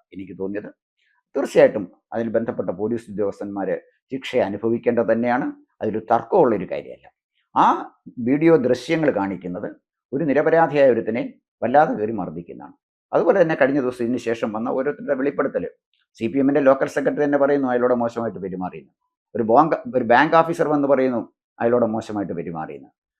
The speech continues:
ഒരിക്കലും ഒരു ബാങ്ക് ഓഫീസറെ ഒരു പീഡന കേസിൽ, അതും ഒരു വനിതാ പോലീസുകാരിയാണ്, അവരുടെ, ഏഹ്, ലോണുമായി ബന്ധപ്പെട്ട് അവിടെ ചെന്ന് ബാങ്ക് ഓഫീസർ ആ ലോൺ കൊടുക്കാൻ വഴങ്ങാതിരുന്നപ്പോൾ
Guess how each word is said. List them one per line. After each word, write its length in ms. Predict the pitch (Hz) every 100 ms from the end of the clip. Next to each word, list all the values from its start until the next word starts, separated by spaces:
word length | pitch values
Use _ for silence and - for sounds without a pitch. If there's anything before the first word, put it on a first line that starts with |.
| -
ഒരിക്കലും 280 | 131 170 170
ഒരു 60 | 170 139
ബാങ്ക് 200 | 151 165
ഓഫീസറെ 340 | 156 147 147 156 - _ _ _ _ _ _ _ _ _ 135
ഒരു 100 | 139
പീഡന 300 | 139 160 190 175
കേസിൽ, 260 | 151 135 101 - _ - 120
അതും 140 | 160
ഒരു 80 | 156
വനിതാ 220 | 139 143 160
പോലീസുകാരിയാണ്, 640 | 156 151 156 143 117 80 73 _ _ _ _ _ _ - 131
അവരുടെ, 300 | 151 160 160 - - -
ഏഹ്, 340 | 131 95 113 110
ലോണുമായി 400 | 117 156 160 160 135
ബന്ധപ്പെട്ട് 380 | 135 156 143 139
അവിടെ 160 | 139 143
ചെന്ന് 200 | - 131 - _ _ _ -
ബാങ്ക് 220 | 117 143 151
ഓഫീസർ 260 | 151 139 139
ആ 20 | 123
ലോൺ 120 | 135 156
കൊടുക്കാൻ 260 | 143 143 139 123
വഴങ്ങാതിരുന്നപ്പോൾ 720 | 123 143 135 127 123 127